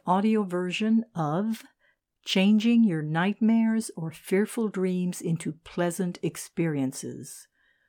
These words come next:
written by Serge Kahili King and excerpted from his book, Dreaming Techniques. The following sentence is the most important thing I have to say about dreams and dreaming.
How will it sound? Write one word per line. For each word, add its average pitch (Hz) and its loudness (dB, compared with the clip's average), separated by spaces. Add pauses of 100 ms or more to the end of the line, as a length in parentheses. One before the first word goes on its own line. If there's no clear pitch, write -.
(120)
written 185 2
by 156 -2
Serge 190 -2 (160)
Kahili 180 -4
King 208 0 (420)
and 180 -2
excerpted 240 -2
from 208 0
his 220 0
book, 160 -6 (420)
Dreaming 196 2
Techniques. - -8 (2250)
The 185 -4
following 320 -2
sentence 233 0
is 151 -4
the - -4
most 160 -2
important 190 -6
thing 180 -4
I 180 -8
have 147 -10
to 131 -8
say 170 -4
about 139 -6
dreams 170 -4
and 160 -4
dreaming. 143 -6